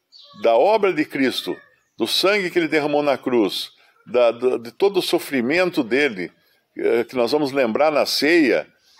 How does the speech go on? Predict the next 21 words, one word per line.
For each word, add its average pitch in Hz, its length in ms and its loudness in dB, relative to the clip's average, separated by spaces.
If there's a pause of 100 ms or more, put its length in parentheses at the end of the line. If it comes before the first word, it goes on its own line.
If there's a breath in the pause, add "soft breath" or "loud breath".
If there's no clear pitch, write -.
(140)
por 110 120 2
exemplo, 117 480 0
nós 104 160 0
vamos 135 160 0
recordar 131 520 2
da 139 120 2
morte 139 500 0
do 117 140 -6
Senhor 117 260 0
Jesus. 151 560 0 (280 soft breath)
Por 214 140 0
que 196 180 0
recordar 143 440 2
da 117 140 2
morte? 95 460 0 (360 soft breath)
Porque 175 280 0
foi 185 200 2
justamente 170 800 -2
a 151 80 4
morte 160 520 0
dele 117 540 0